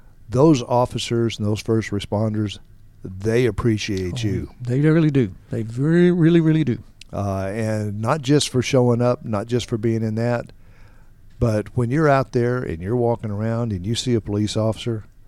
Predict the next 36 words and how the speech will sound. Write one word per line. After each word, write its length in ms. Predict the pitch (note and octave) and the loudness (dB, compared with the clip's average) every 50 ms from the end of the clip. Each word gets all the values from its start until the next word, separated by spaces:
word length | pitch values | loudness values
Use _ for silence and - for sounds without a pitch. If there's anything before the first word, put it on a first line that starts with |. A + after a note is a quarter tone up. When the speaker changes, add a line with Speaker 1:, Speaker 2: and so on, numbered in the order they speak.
| - - - - - - - - - - - - - | -20 -20 -20 -20 -20 -20 -20 -20 -20 -20 -20 -10 -2
Speaker 1:
don't 240 | G#2+ C#3 E3+ G#3+ F3+ A#2+ | 0 0 0 0 -2 2
hesitate 560 | G2+ B2+ C#3 C#3+ C3+ - - A2+ G2 F#2 - | 4 4 4 2 0 -2 -2 -2 -2 -2 -4
to 60 | - F#2+ | -6 -8
tell 240 | - A#2+ G#2 G#2+ | -4 -2 0 0
him 60 | A2+ G2 | -2 -2
thank 300 | G2 G2+ G#2 A2+ - - | -4 -6 -6 -6 -8 -10
you. 100 | - - - - - - - - - - - - - - | -10 -12 -12 -20 -20 -20 -20 -20 -20 -20 -20 -20 -14 -10
Uh, 400 | G2 F2+ E2+ E2 E2+ E2+ E2+ F2 G2 - | -8 -6 -6 -6 -8 -8 -10 -12 -12 -10
I 120 | - G#2 | -6 -4
know 160 | G#2 A2 G#2+ G2 | -4 -2 -2 -2
I 100 | F#2+ G#2+ | -4 -4
pay 260 | - - A2+ G#2+ A2 A2 | -4 -2 -2 0 0 -2
for, 400 | - - G#2 G2 F#2+ F#2 G2 - - A2 - G2+ | -2 -2 -4 -2 -2 -4 -8 -10 -12 -14 -12 -8
when 140 | G#2 G2+ | -8 -6
I 100 | G2+ A2 | -4 -4
see 240 | A2+ - - C3 A#2+ | -2 0 0 2 2
'em 140 | A2+ A2 A2 | 2 0 0
out 200 | G#2+ G#2+ G#2+ - | -2 -2 -4 -2
there, 320 | A2+ G#2+ G#2+ G#2+ G#2 G2+ - - - - | -2 -2 0 0 -2 -4 -6 -10 -16 -10
I 120 | - G#2 | -8 -8
pay 220 | G#2 - A2 G2+ G#2 | -4 -2 -2 -2 -2
for 120 | - A2 | -4 -4
their 140 | G2 G2 F#2+ | -4 -4 -4
dinner 300 | F#2+ G2+ G#2 G#2 G2+ F#2+ | -4 -4 -4 -4 -6 -6
and 200 | G2 G2+ F#2+ F2+ | -6 -8 -8 -6
whatever, 360 | G2+ G2+ G2 E3+ E3 C#3+ G3 | -4 -4 -2 0 0 0 0
Speaker 2:
Mm-hmm. 80 | A3 G#2 | -2 -4
Speaker 1:
but 100 | A2 - - - - - - - - - | -6 -8 -10 -20 -20 -20 -20 -20 -16 -8
that's 240 | - A2 G2+ - - | -4 -4 -4 -4 -2
what 160 | B2 C#3 - - - - | -4 -4 -4 -4 -8 -6
I 180 | G2+ G#2 G#2+ | -4 -4 -4
choose 340 | - - - A2 G#2 G2+ F#2+ | -4 -6 -6 -6 -6 -6 -6
to 120 | F#2+ G2 F2+ | -8 -10 -6
do, 240 | F#2+ G#2+ A#2+ B2 A#2+ | -2 0 0 2 0
and 100 | G#2+ G#2 | 0 0
I, 140 | G#2+ A2 | -4 -4